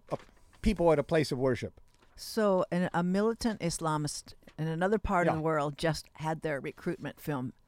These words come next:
Speaker 2: There's a wrap.
Speaker 1: Yeah, exactly. Delta Airlines and Bank of America pooled their sponsorship of the New York Public Theater's summer performance of Shakespeare's Julius Caesar because the play depicts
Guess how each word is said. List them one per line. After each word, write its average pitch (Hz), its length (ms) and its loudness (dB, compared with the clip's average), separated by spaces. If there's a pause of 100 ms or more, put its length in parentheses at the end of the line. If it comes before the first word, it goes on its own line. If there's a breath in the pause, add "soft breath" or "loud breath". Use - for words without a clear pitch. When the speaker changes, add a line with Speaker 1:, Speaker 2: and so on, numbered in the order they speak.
(340)
Speaker 2:
There's 170 220 4
a 160 60 0
wrap. 123 420 -4
Speaker 1:
Yeah, 190 240 4 (260)
exactly. 147 560 -4 (640 soft breath)
Delta 220 400 10
Airlines 208 560 8
and 143 140 2
Bank 180 200 4
of - 60 -4
America 180 440 4
pooled 240 280 2
their 170 120 4
sponsorship 185 640 0
of 151 120 4
the 147 120 4
New 147 80 2
York 170 300 4
Public 165 300 4
Theater's 170 420 2
summer 214 260 0
performance 196 600 -2
of 165 100 -4
Shakespeare's 180 640 2
Julius 139 500 0
Caesar 170 500 -2
because 151 280 -2
the 139 80 0
play 180 480 2
depicts 165 480 -2